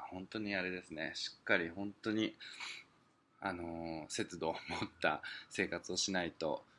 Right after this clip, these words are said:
あれは、あれよという間に、あのー、ホルモンが、ホルモンがバラバラになって、ねえ、なんかすっごい寂しくなっちゃったりするんだよね、急にふっ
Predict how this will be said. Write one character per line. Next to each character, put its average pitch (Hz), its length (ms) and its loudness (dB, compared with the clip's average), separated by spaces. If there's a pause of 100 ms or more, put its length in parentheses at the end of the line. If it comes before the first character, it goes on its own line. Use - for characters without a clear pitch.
(260)
あ 104 100 8
れ 101 140 8
は、 87 200 4
あ 107 60 10
れ 107 80 8
よ 87 160 4
と 90 140 -2
い 92 140 4
う 92 60 2
間 87 140 2
に、 90 260 -2 (360)
あ 85 100 0
の 80 440 -8
ー、 - 1000 -20
ホ 107 100 0
ル 92 80 2
モ 82 140 -2
ン 73 60 -12
が、 - 200 -6 (1400)
ホ 101 80 -2
ル 90 60 -2
モ 85 160 -2
ン 69 60 -8
が 69 200 -2
バ 92 80 6
ラ 92 60 4
バ 90 100 2
ラ 85 100 4
に 82 60 -2
な 85 80 0
っ 82 60 -6
て、 - 240 -2 (2000)
ね 98 760 -2 (180)
え、 - 20 -10
な 98 80 -2
ん - 20 -4
か 95 100 -4
す - 180 0
っ - 20 -2 (120)
ご 127 160 10
い 107 260 10 (360)
寂 98 300 -2
し 98 180 4
く 82 140 -2
な 78 80 -2
っ - 60 -10
ち - 100 -4
ゃ - 40 -8
っ - 20 -14
た 53 120 -8
り - 60 -8 (480)
す - 160 -4
る 85 120 -2
ん 80 60 -12
だ 78 100 -8
よ 80 80 -8
ね、 95 220 -6
急 92 140 -4
に 90 80 -4
ふ - 160 -2
っ - 20 -6